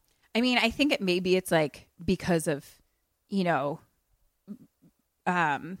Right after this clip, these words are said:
Patron Saint of Music being basically, like, imprisoned in her home. It sounds like maybe they didn't have the closest relationship.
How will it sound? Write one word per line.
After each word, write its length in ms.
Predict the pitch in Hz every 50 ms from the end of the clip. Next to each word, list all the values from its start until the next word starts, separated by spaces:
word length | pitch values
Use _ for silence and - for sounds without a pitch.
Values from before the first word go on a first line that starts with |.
| - _ _
Patron 220 | - 214 190 - 185
Saint 160 | - 185 165
of 80 | 160 165
Music 360 | 170 170 165 165 160 - _
being 240 | 170 160 151 151 156
basically, 540 | 156 156 151 - - 165 - 170 160 151
like, 300 | 143 147 151 - - - _ _
imprisoned 460 | 180 180 - - 185 170 175 165 160
in 100 | 165 160
her 160 | 151 147 156 160
home. 280 | 165 165 175 214 247 214
It 80 | -
sounds 260 | - 175 160 160 156 165
like 140 | 160 -
maybe 240 | - 160 151 147 165
they 120 | 156 156 151
didn't 180 | 143 151 156
have 100 | 160 -
the 60 | -
closest 340 | - - - 160 - - -
relationship. 760 | - - 120 110 156 - - 202 - - 247 294 320 - -